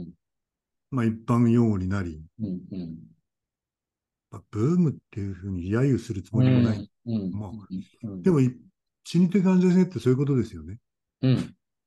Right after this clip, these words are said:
Speaker 1: うん。
Speaker 2: あの、
Speaker 1: そうです、そうです。
Speaker 2: ちょっと違和感感じたり、
Speaker 1: うん。
Speaker 2: うん、腹落ちないなと思ったら、もういつでも経営陣に、
Speaker 1: うん。
Speaker 2: なんならトップに、
Speaker 1: うん。
Speaker 2: うん、その、「ちょっと議論させていいですか？
Speaker 1: うんうん。
Speaker 2: させてもらっていいですか？」って言えるっ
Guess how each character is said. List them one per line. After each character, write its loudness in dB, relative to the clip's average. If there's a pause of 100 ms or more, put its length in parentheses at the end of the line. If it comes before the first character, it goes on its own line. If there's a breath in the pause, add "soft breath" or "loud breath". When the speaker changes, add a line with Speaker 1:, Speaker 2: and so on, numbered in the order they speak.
(280)
Speaker 1:
う -6
ん。 -6
Speaker 2:
あ -4
の、 -4
Speaker 1:
そ -8
う -8
で -12
す、 -18
そ -8
う -6
で -14
す。 -20 (200)
Speaker 2:
ち 0
ょ 4
っ -6
と 0
違 6
和 6
感 2
感 -2
じ -8
た -6
り、 -6 (280)
Speaker 1:
う 0
ん。 -6 (440)
Speaker 2:
う -12
ん、 -14
腹 0
落 0
ち 0
な 6
い 4
な 0
と -12
思 -6
っ -18 (100)
た -8
ら、 -8
も -6
う -6
い -8
つ -6
で 2
も 2
経 0
営 4
陣 -4
に、 -10 (320)
Speaker 1:
う 0
ん。 -4 (360)
Speaker 2:
な 0
ん 4
な 2
ら -6
ト -2
ッ 2
プ -12
に、 -8 (260)
Speaker 1:
う -4
ん。 -6 (460)
Speaker 2:
う -16
ん、 -20 (480)
そ -10
の、 -10 (240 soft breath)
「ち -10
ょ -2
っ -12
と -4
議 -2
論 0
さ -6
せ -12
て -8
い -4
い -6
で -8
す -16
か？ -14 (260)
Speaker 1:
う 2
ん 2
う 0
ん。 -8
Speaker 2:
さ -2
せ -4
て -6
も -2
ら -2
っ -6
て -8
い 0
い -2
で -8
す -14
か？」 -8
っ -18
て -10
言 4
え 4
る 6
っ 4